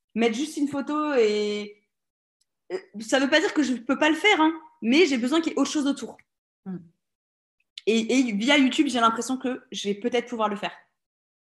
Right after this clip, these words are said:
Speaker 2: Ouais. Ouais, je pense que via YouTube, tu vas pouvoir exploiter, bah, tout ton potentiel, tout ce que t'as envie de, de partager. Et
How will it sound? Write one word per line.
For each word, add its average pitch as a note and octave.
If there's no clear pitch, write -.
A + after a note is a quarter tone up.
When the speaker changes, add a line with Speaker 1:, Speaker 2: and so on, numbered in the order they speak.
Speaker 2:
Ouais. E3+
Ouais, F3
je -
pense G3
que F#3+
via F#3
YouTube, G3+
tu -
vas F#3
pouvoir G3
exploiter, F#3+
bah, F#3
tout -
ton A3
potentiel, G3+
tout A3+
ce -
que -
t'as G3+
envie F#3+
de, F3+
de F3
partager. F#3
Et D#3+